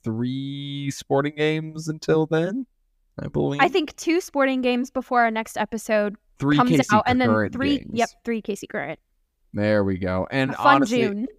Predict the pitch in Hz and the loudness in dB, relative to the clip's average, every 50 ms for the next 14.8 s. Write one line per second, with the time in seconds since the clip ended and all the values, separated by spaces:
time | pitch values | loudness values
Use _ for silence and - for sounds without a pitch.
0 | _ _ _ _ _ _ _ _ _ _ _ 135 135 135 - 151 143 143 143 135 | _ _ _ _ _ _ _ _ _ _ _ -2 -2 -2 0 0 0 2 2 0
1 | 120 107 101 95 120 - - 120 110 107 - - 131 131 127 131 131 131 127 120 | -2 -2 -4 -6 -6 -4 -4 -6 -6 -6 -6 0 2 2 2 2 2 0 -2 -4
2 | - _ _ _ _ _ - 98 92 87 85 80 - - _ - 87 98 104 107 | -6 _ _ _ _ _ -6 -6 -4 -4 -6 -10 -14 -18 _ -4 -2 0 0 2
3 | 107 104 101 98 98 92 - - 87 - _ - 87 85 - - 95 104 104 107 | 2 2 2 0 0 -2 -4 -8 -10 -8 _ -8 -8 -8 -6 -6 -4 -2 0 0
4 | 110 - - 120 113 - _ _ _ _ _ _ _ _ 117 120 120 123 123 117 | 0 0 -2 -2 -2 -4 _ _ _ _ _ _ _ _ -2 0 2 2 2 2
5 | 120 117 113 113 117 113 113 110 110 107 104 101 98 - - _ _ _ _ 117 | 2 2 2 2 0 0 2 2 2 2 0 0 -4 -10 -14 _ _ _ _ 0
6 | 117 117 120 120 - - - - - - - 139 131 - - - - - _ 110 | 2 2 2 2 0 -2 -6 -6 -6 -2 0 0 0 0 -2 -8 -14 -14 _ -4
7 | 107 120 120 123 120 113 127 127 123 123 123 117 110 - 135 131 139 - - - | -2 0 0 0 0 2 2 2 2 2 0 -2 -2 0 0 0 0 0 -2 -4
8 | 131 117 - 120 117 110 - - 117 - - 117 113 113 110 - - 110 104 101 | -4 -2 0 0 0 0 -2 -6 -6 0 0 2 2 2 0 0 0 -2 -2 0
9 | - - 98 98 - 104 101 95 92 - 120 - - - - - - - - - | 0 -2 -4 -2 -2 -4 -4 -4 -4 -6 -8 -12 -14 -14 -12 -10 -12 -10 -12 -14
10 | - - - - _ _ _ _ _ _ 330 311 302 302 254 269 302 330 339 427 | -16 -16 -16 -20 _ _ _ _ _ _ 2 4 4 4 2 2 0 2 2 0
11 | 453 - 403 359 277 254 254 247 254 - 247 220 214 208 185 - - 202 202 202 | 0 0 0 0 0 0 0 -2 -2 -2 -2 0 0 0 -2 -2 -4 -6 -6 -6
12 | 208 202 175 - _ - 160 160 - 160 156 - 69 - - 240 233 - 247 226 | -6 -6 -10 -10 _ -10 -12 -10 -8 -8 -8 -8 -8 -8 -10 -12 -8 -2 -2 0
13 | 226 220 226 226 - _ 254 - - 311 302 330 359 349 294 - - 269 240 240 | 0 0 -2 -6 -8 _ -14 -2 2 2 4 4 4 2 0 0 -4 -4 -2 -2
14 | 220 208 185 220 247 - 320 254 247 285 233 - _ _ _ _ | -2 -2 -4 -6 -4 -2 0 0 0 0 -2 -8 _ _ _ _